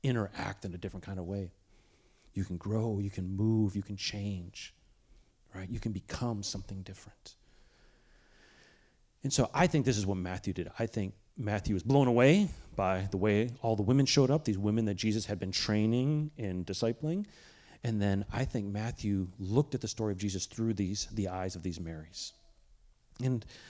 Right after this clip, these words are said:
I don't know, I can't think of a better way to kind of wrap up our time, at least this part of the reflection before we close out in worship,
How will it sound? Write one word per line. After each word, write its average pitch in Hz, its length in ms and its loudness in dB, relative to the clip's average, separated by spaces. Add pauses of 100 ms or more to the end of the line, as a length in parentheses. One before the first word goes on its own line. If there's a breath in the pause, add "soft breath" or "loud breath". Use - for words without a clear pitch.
(100)
I 123 120 -4
don't 147 120 2
know, 110 100 4
I 110 60 4
can't 123 200 0
think 127 100 2
of 98 60 -2
a - 20 -2
better 113 180 4
way 113 120 6
to 110 60 2
kind 117 160 0
of 98 80 4
wrap 117 200 8
up 110 140 4
our 107 100 4
time, 120 420 2
at 104 60 2
least 110 220 0
this 123 140 0
part 120 220 0
of 123 40 4
the 123 60 4
reflection 123 360 0
before 104 160 2
we 101 100 4
close 107 240 0
out 113 120 4
in 104 60 -6
worship, 110 380 2